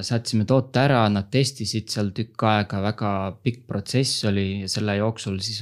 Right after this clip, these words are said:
on, noh, kuna meie toode on selline keerulisem upkeep'iga, et see ei ole nagu selline, et ma ei tea, saadame arvuti ja inimesed teavad, mida sellega teha ja noh,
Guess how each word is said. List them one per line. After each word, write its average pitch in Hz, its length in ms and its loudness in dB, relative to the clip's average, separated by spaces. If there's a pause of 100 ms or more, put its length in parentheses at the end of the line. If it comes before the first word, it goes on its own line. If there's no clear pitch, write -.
on, 95 220 -2
noh, - 640 -10 (100)
kuna 107 160 2
meie 110 240 2
toode 120 240 2
on 110 160 2
selline 98 540 -2 (720)
keerulisem 113 640 2
upkeep'iga, 104 540 -2
et - 100 -8
see 110 140 0
ei 113 100 2
ole 113 160 2
nagu 101 220 -4
selline, 101 340 -4
et - 160 -18
ma 104 140 -6
ei - 80 -6
tea, 101 80 -8
saadame 113 420 -2
arvuti 107 480 -2
ja 101 80 -4
inimesed 98 400 -6
teavad, 104 320 -2
mida 104 220 -6
sellega 95 320 -10
teha 113 320 0
ja 95 100 -8
noh, 98 160 -10